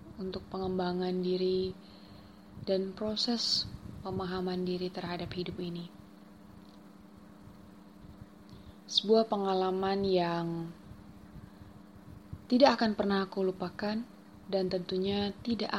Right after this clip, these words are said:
akan aku lakukan terhadap orang lain.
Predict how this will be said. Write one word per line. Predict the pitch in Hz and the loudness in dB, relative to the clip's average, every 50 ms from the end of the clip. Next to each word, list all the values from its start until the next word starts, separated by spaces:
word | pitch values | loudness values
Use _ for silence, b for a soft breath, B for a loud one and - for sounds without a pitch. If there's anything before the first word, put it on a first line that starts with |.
| 190 | -4
akan | - 202 190 202 202 | -2 -4 -4 -4 -6
aku | 180 - - 196 196 | -8 -4 -4 -2 -2
lakukan | 180 175 - - 214 202 - - 196 180 185 180 - | -2 -4 -6 -8 -8 -4 -2 -2 -2 -2 -4 -4 -6
terhadap | - 175 175 165 - - - 185 | -8 -8 -8 -8 -10 -10 -8 -6
orang | 175 175 170 170 | -6 -6 -6 -6
lain. | 175 175 170 170 170 170 | -6 -4 -4 -6 -6 -6